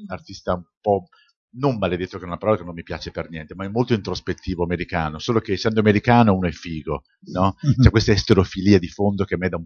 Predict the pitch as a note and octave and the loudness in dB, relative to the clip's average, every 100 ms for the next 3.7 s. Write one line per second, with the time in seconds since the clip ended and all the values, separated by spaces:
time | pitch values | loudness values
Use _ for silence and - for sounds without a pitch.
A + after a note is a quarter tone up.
0 | _ F#2 E2+ E2 C#2+ C#2+ C#2+ - - - | _ -2 0 -6 -6 -8 -10 -14 -20 -20
1 | - G2 G#2 C3 - G2+ A#2 F#2+ G2+ G2+ | -10 -4 4 4 6 6 6 6 4 4
2 | - F2+ G2 F#2 F2 E2 B2+ B2 F#2+ - | 0 -8 -2 -2 -2 -2 -2 0 -4 -4
3 | F#2 F#2+ A2 B2 - B2+ | 0 2 2 0 0 0